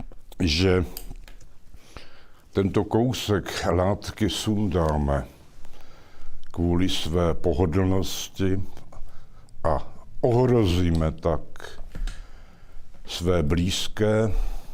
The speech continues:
i sebe sama. Jestliže vydržíme, pak zvítězíme a pak každý z nás přispěl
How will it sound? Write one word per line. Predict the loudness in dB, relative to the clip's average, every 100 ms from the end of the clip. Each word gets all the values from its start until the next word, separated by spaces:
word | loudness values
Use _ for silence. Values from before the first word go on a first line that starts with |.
| -6
i | -4
sebe | -2 -2 -2 -4
sama. | -4 -2 0 2 0 -2 -12 -12 -14 -16 -16 -20 -18 -18 -16 -14 -14 -16 -14 -12 -10 -8 0
Jestliže | 2 2 0 2 4 4
vydržíme, | 2 0 2 2 4 4 4 4 4 4 2 -2 -8 -12 -12 -14 -14 -14 -14 -10 -6 -6 -6 -10 -14 -14 -2
pak | -2 -2 -10 -14 -14 -12 -12 -12 -12 -14 -16 -20 -8
zvítězíme | -6 -2 -2 0 2 2 2 2 2 2 0 -2 -8 -20 -20 -20 -20 -20 -20 -14 -8 -4
a | -2
pak | 0 -2 -4 -2
každý | 4 4 6 4 4 4 4
z | 4
nás | 4 4 4 2 -2 -6 -8 -8 -8 -8 -10 -14 -14 -6
přispěl | -2 -2 -2 -8 0 2 4 2